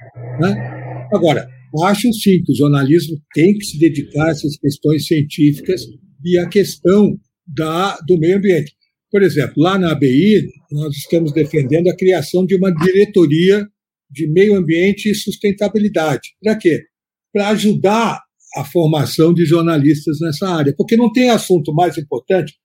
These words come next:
noves fora, obviamente, a pandemia, mais importante do que meio ambiente,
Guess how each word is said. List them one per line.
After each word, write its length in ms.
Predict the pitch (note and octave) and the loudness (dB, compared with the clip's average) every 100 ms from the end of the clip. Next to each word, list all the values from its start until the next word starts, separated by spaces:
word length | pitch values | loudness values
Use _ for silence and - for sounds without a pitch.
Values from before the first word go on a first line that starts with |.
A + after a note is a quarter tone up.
| _ - | _ -4
noves 400 | C#3+ F3 D3+ C#3+ - | 0 2 2 -2 -2
fora, 380 | D#3+ D#3 C3 - D3 | 0 0 -2 -4 -4
obviamente, 720 | C#3 C3 C3+ B2+ A#2+ - - _ | -2 0 -2 -2 -4 -8 -18 _
a 80 | C3 | -8
pandemia, 640 | B2 C#3+ C#3 F#3 D#3+ F#3 - - - _ - | -2 0 2 2 2 0 -2 -18 -20 _ -4
mais 280 | F3 A3 F#3+ | 0 0 0
importante 640 | G3+ F3+ D3 E3+ F3+ F3+ | 0 0 2 2 0 0
do 120 | E3 D#3+ | -2 0
que 340 | F3 E3+ E3+ _ _ _ | 2 0 -2 _ _ _
meio 260 | D3+ F3 F3+ | 2 4 4
ambiente, 520 | D#3 C#3+ G#2 F2+ - | 2 0 -2 -10 -20